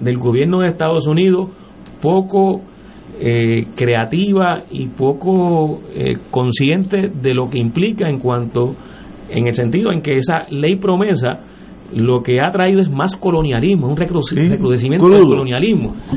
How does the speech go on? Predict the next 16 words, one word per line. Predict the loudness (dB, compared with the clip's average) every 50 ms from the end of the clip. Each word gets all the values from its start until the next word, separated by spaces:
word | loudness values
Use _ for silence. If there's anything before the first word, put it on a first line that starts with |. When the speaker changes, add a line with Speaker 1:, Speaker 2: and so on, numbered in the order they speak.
| 0 4
Speaker 2:
desnudo. | 4 6 6 8 8 8 8 8 6
Speaker 1:
Eh, | 4 2 0 -2 -2
y, | 0 0
y |
además | 2 2 2 2 2 2 0 0 -2 -4 -8 -16 -20 -20 -16 -10 -8 -4 -2
desmintió | 0 2 2 2 2 4 2 2 2 2 2 2 2 2 0 -2 -2
toda | 0 2 4 4 4
la | 2 2
prédica, | 2 2 4 4 4 4 2 0 -2 -4 -2 0
todo | 0 2 2 4
el | 4
discurso | 2 2 0 0 -2
Speaker 2:
Anterior. | 0 2 4 4 4
Speaker 1:
de | 4
Estados | 4 4 4 2 4 4
Unidos | 4 4 4 4 2 2 0